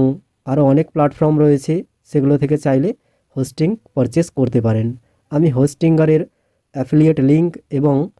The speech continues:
আপনার কুপন কোড ডেসক্রিপশনে দিয়ে দেবো, চাইলে আপনারা পারচেজ করে নেবেন। তো গাইজ, এই গেল আপনার শেয়ার হোস্টিং সম্পর্কে। এরপরে আমি আপনাদেরকে ডিপলিভাবেই ক্লাউড হোস্টিং, ভিপিএস হোস্টিং, আরও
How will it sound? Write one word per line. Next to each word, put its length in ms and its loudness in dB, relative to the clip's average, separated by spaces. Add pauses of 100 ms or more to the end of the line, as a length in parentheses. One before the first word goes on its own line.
(380)
আপনার 340 -2
কুপন 260 -2 (100)
কোড 220 2
ডেসক্রিপশনে 540 -2
দিয়ে 240 2
দেবো, 140 -2 (160)
চাইলে 220 0
আপনারা 360 -4
পারচেজ 300 -6 (100)
করে 200 -2
নেবেন। 240 -4 (520)
তো 140 -6
গাইজ, 240 2 (580)
এই 200 0
গেল 100 2 (100)
আপনার 260 -4
শেয়ার 220 2
হোস্টিং 240 -4 (120)
সম্পর্কে। 420 -2 (200)
এরপরে 380 -2
আমি 100 2 (100)
আপনাদেরকে 460 -2 (920)
ডিপলিভাবেই 800 0 (380)
ক্লাউড 300 2
হোস্টিং, 300 0 (120)
ভিপিএস 420 0
হোস্টিং, 280 -2 (200)
আরও 100 0